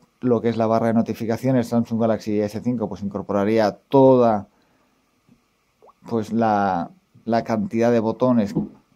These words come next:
viéndose también mucho en lo que es los ajustes del dispositivo,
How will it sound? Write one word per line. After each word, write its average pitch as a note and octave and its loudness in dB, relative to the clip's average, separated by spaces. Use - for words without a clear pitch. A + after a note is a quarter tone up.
viéndose C#3+ 6
también C3 0
mucho B2 -2
en C3+ 4
lo B2+ 8
que C3 4
es A#2 -2
los A#2 -4
ajustes A#2 -4
del A#2 0
dispositivo, A#2 -2